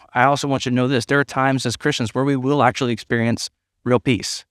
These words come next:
where there also won't be persecution at times. But what we want to understand in this, in this context is that we ought to have peace with the fact that we will be persecuted.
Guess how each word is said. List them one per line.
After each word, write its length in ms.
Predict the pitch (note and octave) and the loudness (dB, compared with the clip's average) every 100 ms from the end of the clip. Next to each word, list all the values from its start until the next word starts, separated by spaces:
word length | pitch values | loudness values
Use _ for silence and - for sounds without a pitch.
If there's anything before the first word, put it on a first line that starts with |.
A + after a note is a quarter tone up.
| _ _ _ _ _ _ | _ _ _ _ _ _
where 120 | A#2 | 0
there 120 | B2 | 4
also 240 | C3+ C#3 B2+ | 4 2 0
won't 260 | B2+ D#3+ | 0 0
be 100 | A#2+ | -2
persecution 760 | G#2+ A2 - - G2+ - G2 G2+ - | 0 0 -2 -2 -2 0 -4 -4 -8
at 140 | G#2+ | -14
times. 420 | - F#2 - - - _ _ _ _ _ _ _ _ _ _ | -14 -18 -14 -14 -14 _ _ _ _ _ _ _ _ _ _
But 100 | C3 | 0
what 120 | C3 C#3 | 2 2
we 100 | C3+ | 2
want 260 | C3+ D#3+ | 2 2
to 60 | C3+ | 2
understand 500 | C3+ A#2 - C3+ B2 | 2 0 -2 0 0
in 80 | G#2+ | 0
this, 260 | C#3 - - | -2 -6 -4
in 120 | A#2+ | -2
this 120 | C3 | -2
context 760 | - - C#3+ D3 - G#2 G#2 - | -6 -6 -4 -4 -4 -6 -6 -8
is 100 | A2 | 0
that 220 | A#2 F2+ | 0 0
we 240 | A2+ B2+ - | 0 0 2
ought 220 | A#2+ C#3 | 0 0
to 80 | C#3+ | -2
have 240 | A#2 A#2+ - | 0 0 -2
peace 540 | - - A#2 G#2 - - _ _ _ _ | -6 -2 -2 -2 -8 -12 _ _ _ _
with 200 | B2+ C#3 | 0 0
the 80 | - | -2
fact 300 | - B2 A2+ | 2 2 2
that 120 | - | -2
we 160 | A2+ A#2+ | 0 0
will 340 | A2+ A#2+ B2 | 2 0 0
be 180 | A2+ A2 | 0 -4
persecuted. 960 | - A2+ G2 - - - G#2+ F#2 F2+ | -2 -4 -2 -4 -6 -4 -4 -4 -10